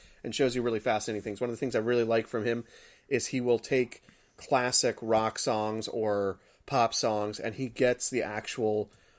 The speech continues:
uh, mix recordings, and he shows you each segment of the song. He brings out things you never thought were in there, but then you can hear them, and it's, you, he tells you why the, why the music is great. One of the videos he did, though,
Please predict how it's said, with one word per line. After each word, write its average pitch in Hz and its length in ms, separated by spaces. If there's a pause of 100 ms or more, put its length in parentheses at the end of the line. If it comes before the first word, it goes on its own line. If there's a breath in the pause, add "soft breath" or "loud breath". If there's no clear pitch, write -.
(140)
uh, 98 240
mix 117 400
recordings, 120 480
and 104 80
he 104 80
shows 127 440
you 117 120
each 113 200
segment 127 400
of 110 40
the 107 80
song. 117 300
He 98 140
brings 127 360
out 113 180
things 120 180
you 120 80
never 170 360
thought 143 240
were 165 120
in 185 120
there, 127 100
but 113 140
then 127 120
you 127 60
can 117 160
hear - 340
them, 110 220
and 107 80
it's, - 240 (320 soft breath)
you, 139 140
he 143 340
tells 139 260
you 135 60
why 117 180
the, 113 140 (100)
why 110 240
the 107 80
music 107 300
is 104 80
great. 139 300 (480 soft breath)
One 147 240
of 180 100
the 131 100
videos 107 200
he 117 80
did, 92 180
though, 62 200